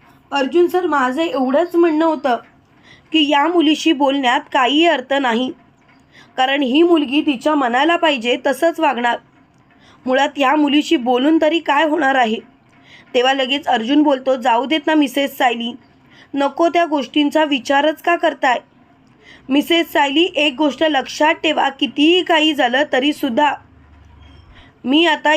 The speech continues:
या विषयावर बोलणार नाही म्हणजे नाही, आणि मला आता या विषयावर बोलायचं नाही. खरं सांगायचं तर मला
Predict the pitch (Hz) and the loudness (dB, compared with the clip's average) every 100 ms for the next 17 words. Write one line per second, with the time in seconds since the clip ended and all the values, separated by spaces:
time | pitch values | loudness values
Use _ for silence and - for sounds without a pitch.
0 | 262 269 294 294 - 294 285 254 269 262 | 0 0 0 -2 0 0 2 2 0 0
1 | 254 247 277 294 262 254 247 302 285 247 | -2 0 -2 -2 -2 -2 2 2 2 0
2 | 294 269 233 269 269 - _ _ _ _ | -2 0 -2 -2 -6 -14 _ _ _ _
3 | _ _ _ _ _ _ _ - 254 294 | _ _ _ _ _ _ _ -6 -2 0
4 | 269 254 277 294 294 294 269 269 294 294 | 0 0 0 0 0 -2 0 0 0 -2
5 | 226 277 269 247 294 240 247 254 277 - | -2 -2 0 0 -2 -2 0 0 -2 -2
6 | 294 254 240 269 - _ _ _ _ _ | 0 0 -2 -4 -8 _ _ _ _ _
7 | _ _ _ _ _ _ _ _ _ _ | _ _ _ _ _ _ _ _ _ _
8 | - 240 269 294 285 285 277 269 285 277 | -4 0 0 0 -2 0 -2 0 -2 0
9 | 285 247 285 254 269 269 | 0 0 0 0 0 0